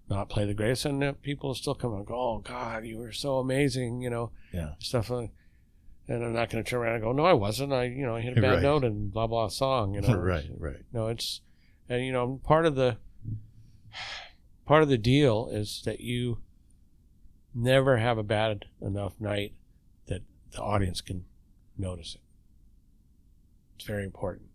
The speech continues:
Speaker 2: That's your own personal deal?
Speaker 1: Yes.
Speaker 2: So in other words, you would say to yourself, "Pat, get up there, do your very best."
Speaker 1: You can feel like hell.
Speaker 2: Okay.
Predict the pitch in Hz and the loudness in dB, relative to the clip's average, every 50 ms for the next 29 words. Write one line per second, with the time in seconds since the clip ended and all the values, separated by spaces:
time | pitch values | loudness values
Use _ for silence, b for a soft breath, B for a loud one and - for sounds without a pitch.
0 | _ - _ _ _ _ - 113 107 98 - 113 113 104 104 101 95 - - 110 | _ -20 _ _ _ _ 0 0 2 2 2 0 2 2 4 2 2 4 4 4
1 | 104 - - 110 107 107 104 113 120 117 120 135 123 120 117 101 90 - - - | 4 4 2 0 0 -2 -2 -4 -4 -4 -4 0 4 4 4 4 2 -2 -8 -12
2 | - - - - - - - - - - _ _ _ _ _ - - - 139 135 | -14 -20 -20 -20 -20 -20 -20 -20 -20 -20 _ _ _ _ _ -4 6 8 10 12
3 | 135 131 123 113 104 127 123 120 - - 131 113 113 110 95 - 107 98 - - | 12 10 10 10 8 6 4 4 4 4 4 4 4 2 2 2 2 2 2 4
4 | 117 117 117 123 123 123 - - 117 113 117 117 113 - - 117 104 95 - - | 6 6 6 6 4 2 0 2 4 6 6 6 4 4 2 4 4 4 2 4
5 | 120 120 127 123 120 101 110 117 113 110 107 92 95 82 82 90 - - - - | 4 4 6 4 4 4 4 2 2 0 0 0 0 0 0 0 0 -2 -4 -4
6 | - - 143 135 - 127 113 - - 139 143 139 135 127 110 - - 123 135 135 | -4 -2 -2 -2 -2 -4 -6 -2 0 0 2 2 2 2 0 0 -2 0 2 4
7 | 131 135 135 139 131 - - - 87 87 - 85 80 | 4 4 2 2 -2 -6 -10 -6 -6 -4 -4 -4 -8